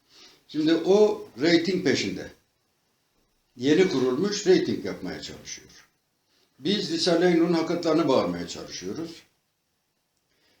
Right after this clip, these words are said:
Asker, asker, e, bir, e, atmosfer meydana getirip darbe yapmak istiyor. Onun için habire bizi reklam ediyor. İşe basın yani. Bunların hiçbirinin birinden haberi yok.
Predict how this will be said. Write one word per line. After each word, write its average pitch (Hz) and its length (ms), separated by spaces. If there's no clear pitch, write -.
Asker, 202 720
asker, 185 440
e, 117 320
bir, 151 460
e, 139 380
atmosfer 165 600
meydana 156 400
getirip 175 400
darbe 175 260
yapmak 113 360
istiyor. - 600
Onun 170 180
için 165 240
habire 165 340
bizi 151 160
reklam 151 340
ediyor. 92 380
İşe 151 260
basın - 280
yani. 139 240
Bunların 160 240
hiçbirinin 180 440
birinden 170 280
haberi 156 380
yok. 135 220